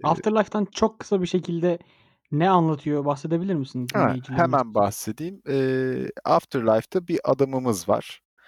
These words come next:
Speaker 2: E, adamın adı Tony Johnson. E, bu Tony Johnson bir kasabada, İngiltere'de bir kasabada aslında yaşıyor. E, çok fazla böyle mekanların değiştiği, çok aksiyonun falan olduğu bir dizi değil.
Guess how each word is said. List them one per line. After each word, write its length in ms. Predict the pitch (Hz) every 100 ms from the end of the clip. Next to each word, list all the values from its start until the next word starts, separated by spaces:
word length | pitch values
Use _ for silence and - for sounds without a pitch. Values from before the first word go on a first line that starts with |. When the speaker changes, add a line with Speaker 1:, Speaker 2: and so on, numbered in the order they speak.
| _ _ -
Speaker 2:
E, 40 |
adamın 480 | 120 - 127 127 123
adı 220 | 113 110
Tony 380 | - 123 110 98 -
Johnson. 580 | - 107 101 - - 196 _ _ - - _ -
E, 380 | 110 110 107 107 -
bu 60 | 170
Tony 300 | 226 208 196
Johnson 560 | 208 139 - 175 196 _ _ _ _
bir 80 | 185
kasabada, 720 | - 190 190 185 139 104 127 - -
İngiltere'de 680 | 143 143 151 170 117 139 156
bir 80 |
kasabada 800 | 156 - 160 - 143 107 95 - -
aslında 400 | 107 - 98 92
yaşıyor. 540 | 98 147 - 190 175 208 _ _ - - _
E, 260 | 139 135 135
çok 300 | - 214 208
fazla 380 | 202 185 185 180
böyle 240 | 180 180
mekanların 760 | 175 170 190 175 175 170 175 160
değiştiği, 840 | 160 160 - - 170 165 165 165
çok 400 | - 165 - -
aksiyonun 600 | 139 - - 160 156 156
falan 340 | - 151 156 151
olduğu 460 | 147 147 151 156
bir 120 | 156 165
dizi 280 | 180 208
değil. 360 | 202 139 90